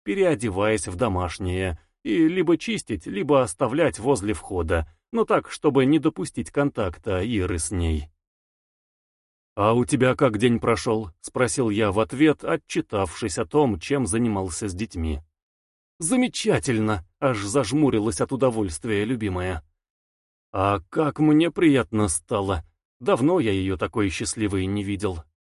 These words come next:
Люда начала рассказывать, как прогулялась по набережной, сходила в парк,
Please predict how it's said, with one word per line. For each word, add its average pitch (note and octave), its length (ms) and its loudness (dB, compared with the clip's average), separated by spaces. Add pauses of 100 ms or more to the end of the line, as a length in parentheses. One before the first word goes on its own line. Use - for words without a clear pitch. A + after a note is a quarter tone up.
(560)
Люда E3+ 460 2
начала G3+ 480 4
рассказывать, G#2+ 680 2
как - 260 -6
прогулялась D#3+ 640 2
по F#2+ 180 0
набережной, G2+ 1000 0 (200)
сходила C3 500 0
в - 140 -10
парк, A2+ 520 0